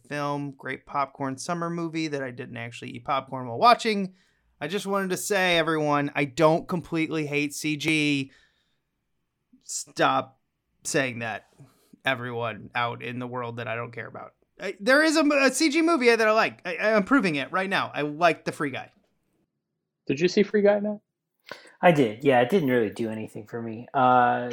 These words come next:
Speaker 3: not, not C G I related at all. I'm just kinda tired of, like, the mashup movie thing. Uh, I d-, I don't like the every, every media is content kind of, uh, vibe that, like,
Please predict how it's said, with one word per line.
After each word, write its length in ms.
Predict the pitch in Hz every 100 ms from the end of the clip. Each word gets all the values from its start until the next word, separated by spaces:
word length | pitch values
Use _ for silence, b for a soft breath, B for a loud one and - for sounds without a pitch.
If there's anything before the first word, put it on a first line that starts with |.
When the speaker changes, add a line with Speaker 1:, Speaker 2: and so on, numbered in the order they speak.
| 127
Speaker 3:
not, 380 | 151 147 127 123 127 - 170 131 151 -
not 480 | 151 147 143 131 -
C 140 | 165
G 160 | 123 120
I 60 | 110
related 420 | 107 110 107 107
at 100 | 110
all. 180 | 113 110
I'm 120 | 120
just 160 | 123
kinda 180 | 160 123
tired 300 | - 113 107
of, 100 | 107
like, 200 | 107 101
the 80 | 113
mashup 560 | 110 104 - 107 104 - - -
movie 460 | 123 113 104 101 104
thing. 460 | - 113 101 107 110 -
Uh, 440 | 113 104 104 110 120
I 100 | 123
d-, 60 |
I 140 | 123 123
don't 160 | 127
like 260 | 120 113 -
the 420 | 127 113 107 104 b b b b b
every, 460 | 131 127 127 123 -
every 320 | 139 131 127
media 760 | 117 117 120 120 113 107 107 85
is 440 | 117 107 - - -
content 720 | 123 113 107 120 104 104 -
kind 320 | - 117 107
of, 480 | 107 104 107 107 - -
uh, 300 | 110 104 107
vibe 480 | 117 107 104 104 110
that, 200 | 107 -
like, 320 | 117 101